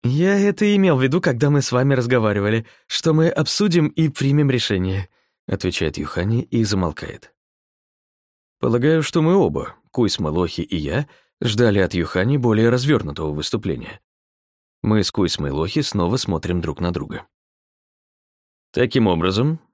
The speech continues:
заключает Куйс Мэлохи, и я впервые вижу, как на его губах мелькает подобие улыбки, "будем считать, что мы во всём разобрались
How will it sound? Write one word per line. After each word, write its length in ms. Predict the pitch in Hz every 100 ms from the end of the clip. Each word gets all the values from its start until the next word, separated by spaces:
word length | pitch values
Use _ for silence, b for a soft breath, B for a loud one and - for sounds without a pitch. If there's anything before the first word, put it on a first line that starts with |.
| _
заключает 580 | - 90 82 - 82 78
Куйс 240 | 85 78
Мэлохи, 480 | 80 76 76 - 85 b b -
и 80 |
я 140 | 123 101
впервые 420 | - 113 101 87
вижу, 260 | 76 73 76
как 180 | 80
на 60 | 85
его 160 | 76 71
губах 380 | 82 78 73
мелькает 400 | 78 73 - 71
подобие 380 | - 73 65 69
улыбки, 520 | - 135 - - 147 - _ _ _ _ -
"будем 360 | 214 240 180
считать, 380 | 139 123 117 139
что 240 | - 175 139
мы 160 | 139
во 140 | 123 113
всём 300 | - 110 107
разобрались 760 | 90 80 71 67 135 -